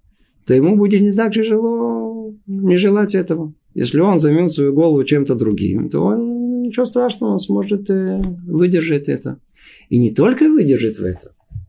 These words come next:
Вот тут-то и кроется самое интересное. О том, что есть у человека, просто надо знать, есть определенная душевная энергия любви.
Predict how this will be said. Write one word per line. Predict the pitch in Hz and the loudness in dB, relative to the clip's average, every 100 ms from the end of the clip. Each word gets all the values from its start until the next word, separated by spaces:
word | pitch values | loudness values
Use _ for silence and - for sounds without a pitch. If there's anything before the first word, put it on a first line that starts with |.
| _ _ | _ _
Вот | 113 120 | -8 -2
тут-то | 214 214 | 0 2
и | 165 | 2
кроется | 151 180 190 170 | 2 2 0 -2
самое | 151 180 247 208 | 0 0 2 0
интересное. | 151 120 - - - _ _ - _ _ _ _ - | 0 -2 -4 -10 -18 _ _ -20 _ _ _ _ -6
О | 104 | -6
том, | - 101 107 | 0 0 0
что | - 151 143 131 127 127 123 127 - - - _ _ _ - | 0 0 2 2 0 -2 -2 -4 -6 -8 -16 _ _ _ -10
есть | 117 123 214 214 - | -4 0 2 2 -2
у | 147 | -2
человека, | 147 135 127 170 214 131 | 0 2 2 2 0 -2
просто | - 196 196 156 | 0 -2 0 -2
надо | 135 127 | 0 0
знать, | 110 98 - - - _ _ _ _ _ - | -2 -4 -4 -12 -20 _ _ _ _ _ -6
есть | - 196 208 175 | 0 2 2 0
определенная | 147 147 143 160 220 208 180 175 196 - _ _ _ _ _ _ _ _ _ - | 0 0 2 4 4 2 2 -2 -6 -14 _ _ _ _ _ _ _ _ _ 0
душевная | 143 147 180 185 175 160 | 2 4 2 4 2 4
энергия | 151 165 165 143 139 139 156 _ _ _ | 4 4 2 2 0 -2 -10 _ _ _
любви. | 117 135 107 95 | -2 -2 -2 -6